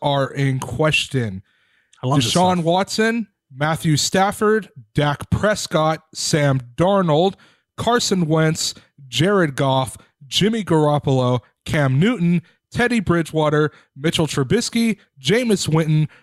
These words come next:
Speaker 1: Ryan Fitzpatrick, Alex Smith, Ben Roethlisberger. So I read, I read something the other day where we could be looking at about sixty percent of the league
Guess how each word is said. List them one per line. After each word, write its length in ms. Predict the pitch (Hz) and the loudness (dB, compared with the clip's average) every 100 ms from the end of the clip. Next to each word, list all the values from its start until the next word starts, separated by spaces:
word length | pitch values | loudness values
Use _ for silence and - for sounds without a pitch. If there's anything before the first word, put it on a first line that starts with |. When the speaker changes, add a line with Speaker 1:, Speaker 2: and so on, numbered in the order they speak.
| _ | _
Speaker 1:
Ryan 380 | 135 156 233 202 | -6 -2 0 -2
Fitzpatrick, 800 | - 165 - 156 143 - 143 - - - _ _ | -2 -2 -2 0 0 0 -2 -2 -12 -20 _ _
Alex 380 | 190 214 214 - | -2 0 0 -2
Smith, 460 | - 170 180 175 - _ _ _ 151 123 | -2 2 2 0 -6 _ _ _ -14 -2
Ben 380 | 156 151 147 - _ - 139 147 | 2 2 -2 -8 _ -16 -4 -2
Roethlisberger. 760 | 131 143 123 107 123 113 104 98 | 0 0 -2 0 0 0 -4 -6
So 260 | - 147 | 0 0
I 140 | 139 151 | 0 0
read, 320 | 156 220 180 - | 0 -2 -4 -2
I 120 | 147 | 0
read 240 | 147 196 | 2 0
something 260 | 190 180 175 | 0 0 0
the 120 | 151 | 0
other 140 | 147 143 | 0 -2
day 320 | 127 123 117 - - _ _ | -2 -2 -4 -8 -20 _ _
where 720 | - 135 143 135 131 131 131 131 135 123 | -20 -4 0 2 2 2 0 -4 -12 -10
we 140 | 131 202 | -4 -2
could 240 | - 190 | 0 -2
be 120 | 190 | 0
looking 360 | 156 160 - 151 | 0 -2 -2 -2
at 160 | 131 131 | 0 -2
about 280 | 127 117 | -2 -4
sixty 600 | - - - 208 - 214 | -2 -2 0 -2 -2 -4
percent 440 | 196 165 - 180 165 | -2 -2 0 0 0
of 140 | 147 - | -2 -2
the 100 | 139 | -2
league 640 | 127 139 151 110 95 - | -2 -2 -2 -4 -8 -18